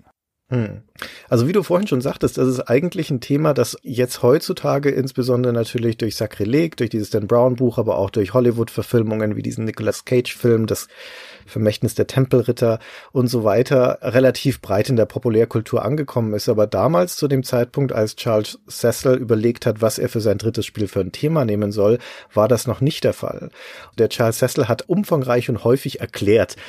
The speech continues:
wie dieses Thema zustande kam. Unter anderem auch einmal zweitausendvierzehn anlässlich der G D C Europe, einer Entwicklerkonferenz hier. Und da saß ich auch im Publikum und hab mir das angehört. Und da erzählte er auch nochmal diese Geschichte,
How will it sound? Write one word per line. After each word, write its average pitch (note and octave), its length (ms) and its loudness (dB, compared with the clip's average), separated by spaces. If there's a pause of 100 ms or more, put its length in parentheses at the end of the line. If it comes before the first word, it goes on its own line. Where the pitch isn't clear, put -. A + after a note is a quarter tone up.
wie D#3 480 -2
dieses B2 260 2
Thema B2+ 300 2
zustande A#2+ 480 2
kam. A2 300 0
Unter C#3+ 280 -4
anderem F3+ 420 0
auch C3 200 0
einmal C3 680 0
zweitausendvierzehn C3 1120 0
anlässlich A#2+ 560 -2
der G#2+ 140 0
G - 180 -6
D A#2+ 80 0
C A2+ 260 -4
Europe, A#2 360 2
einer G2+ 140 -2
Entwicklerkonferenz G2 920 -4
hier. B2+ 260 2 (340)
Und B2 120 -2
da A2 120 4
saß A2+ 280 2
ich B2 120 -2
auch A2 160 0
im A2 100 -2
Publikum G2 640 -2
und - 220 -8
hab G#2 140 -6
mir G2 100 -2
das F#2+ 160 0
angehört. A2 560 2
Und B2+ 80 -2
da D3+ 140 0
erzählte D3 400 0
er A2 140 2
auch - 220 2
nochmal A#2+ 520 0
diese A2+ 240 -4
Geschichte, A#2+ 560 0